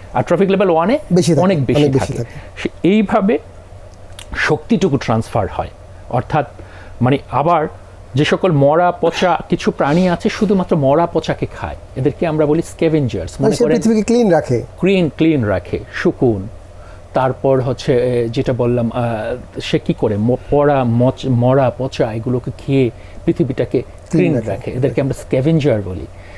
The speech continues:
Speaker 1: আবার এই, এই সমুদ্রের প্রাণীতেও এরকম স্ক্যাভেঞ্জার্স আছে।
Speaker 2: আচ্ছা, অনেক ধন্যবাদ
Speaker 1: যেগুলোকে
Speaker 2: শাকাত হোসেন।
Speaker 1: আমরা
Speaker 2: আমাদের
Speaker 1: বলি,
Speaker 2: সময় একটু শেষের
Speaker 1: হাঙ্গর
Speaker 2: দিকে।
Speaker 1: বলি।
Speaker 2: শেষের দিকে আমরা খুব বেশি শুনতে পারলে খুশি হতাম।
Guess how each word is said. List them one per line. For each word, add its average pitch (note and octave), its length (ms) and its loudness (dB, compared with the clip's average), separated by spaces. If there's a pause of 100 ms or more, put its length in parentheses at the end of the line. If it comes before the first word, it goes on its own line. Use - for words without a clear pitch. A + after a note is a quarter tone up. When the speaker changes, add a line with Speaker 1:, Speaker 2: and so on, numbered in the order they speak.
(260)
Speaker 1:
আবার C3+ 420 2
এই, C#3 200 2
এই D#3+ 120 4
সমুদ্রের E3 520 2
প্রাণীতেও D#3 560 0
এরকম C3 300 0
স্ক্যাভেঞ্জার্স B2 800 -2
আছে। - 220 -6
Speaker 2:
আচ্ছা, D3+ 180 2
অনেক F3+ 160 4
ধন্যবাদ F3 180 4
Speaker 1:
যেগুলোকে F#3 200 4
Speaker 2:
শাকাত F3 260 2
হোসেন। E3+ 180 4
Speaker 1:
আমরা E3+ 80 4
Speaker 2:
আমাদের F3 180 4
Speaker 1:
বলি, A#2 80 0
Speaker 2:
সময় F#3+ 200 4
একটু F3 140 0
শেষের F#3 140 2
Speaker 1:
হাঙ্গর F3 180 4
Speaker 2:
দিকে। C#3+ 180 2
Speaker 1:
বলি। - 200 -4 (240)
Speaker 2:
শেষের F3+ 280 4
দিকে F#3+ 180 4
আমরা F3 280 4
খুব F3 240 0
বেশি F3+ 200 4
শুনতে F#3+ 280 2
পারলে F3+ 220 4
খুশি G#3 260 0
হতাম। F3 240 4